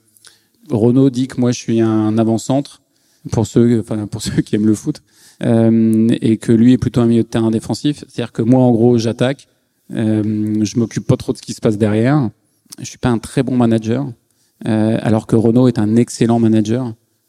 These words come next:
Euh, manager au sens où, euh, je suis,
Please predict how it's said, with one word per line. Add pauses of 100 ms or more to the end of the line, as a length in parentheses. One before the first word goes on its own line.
(140)
Euh,
manager
au
sens
où,
euh, (300)
je
suis,